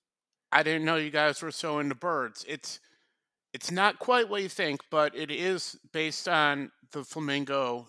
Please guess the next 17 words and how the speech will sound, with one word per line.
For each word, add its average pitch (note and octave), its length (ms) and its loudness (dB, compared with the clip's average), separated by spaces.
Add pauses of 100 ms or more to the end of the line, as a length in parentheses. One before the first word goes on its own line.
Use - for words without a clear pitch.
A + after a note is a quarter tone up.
(120)
the C#3 100 -8
bird. G#2+ 460 -2 (800)
Um, B2 480 2 (840)
you D#3+ 100 0
also G3 240 4
may F#3 200 2
know E3 360 4
that D3 220 2
we B2+ 100 -8
don't D#3+ 420 4 (100)
often D3+ 540 6
talk D3 340 0
about B2 440 0 (1200)
superheroes D#3+ 1200 0
or B2+ 160 -6
superhero C#3 640 -4
movies, B2 840 -6